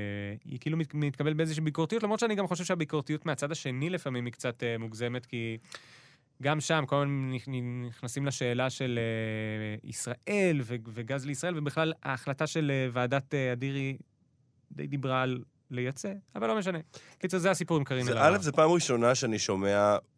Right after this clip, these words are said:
Speaker 2: משהו כזה שהוא, אה, הוא מצ-, הוא מצדד ב-, לא יודע, אזרחי ישראל, ולא באנשים עשירים.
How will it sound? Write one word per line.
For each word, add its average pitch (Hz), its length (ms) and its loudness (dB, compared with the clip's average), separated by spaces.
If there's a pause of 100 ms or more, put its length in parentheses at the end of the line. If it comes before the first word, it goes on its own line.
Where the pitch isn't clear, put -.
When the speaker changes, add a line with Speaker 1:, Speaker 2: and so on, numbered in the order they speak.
Speaker 2:
משהו 107 320 2
כזה 95 280 -2
שהוא, 98 440 -2
אה, 92 360 0
הוא 95 120 -6
מצ-, 98 260 -6
הוא 92 100 -4
מצדד 92 460 -4 (100)
ב-, 90 280 0 (500)
לא 95 80 -2
יודע, 90 280 0 (120)
אזרחי 87 400 -6
ישראל, 95 680 0 (580)
ולא 95 260 0 (800)
באנשים 95 360 -4
עשירים. 92 640 -4